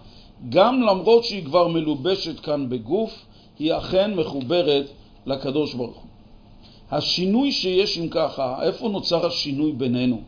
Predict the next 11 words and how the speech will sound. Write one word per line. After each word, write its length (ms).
שלכאורה 640
נראה 540
שיש 380
כאן 280
עניין 360
של 220
שינויים? 520
לכן 260
מסביר 440
באדמו"ר 760
הזקן, 460